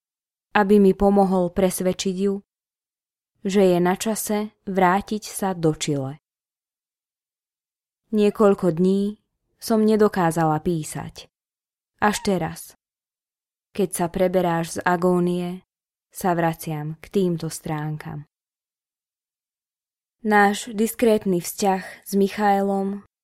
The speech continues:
rozkvital veľmi nesmelo, až staromódne, v obývačke tatovho domu,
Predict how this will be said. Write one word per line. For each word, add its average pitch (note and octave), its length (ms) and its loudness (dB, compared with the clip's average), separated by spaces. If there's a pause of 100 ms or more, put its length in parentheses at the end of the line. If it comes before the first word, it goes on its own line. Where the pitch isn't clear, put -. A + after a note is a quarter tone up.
(360)
rozkvital A3 760 0
veľmi G#3 480 4
nesmelo, D#3+ 480 -4 (560)
až - 240 -2
staromódne, D#3 960 2 (680)
v - 80 -20
obývačke F3 640 2
tatovho E3+ 600 -2
domu, F3+ 400 -2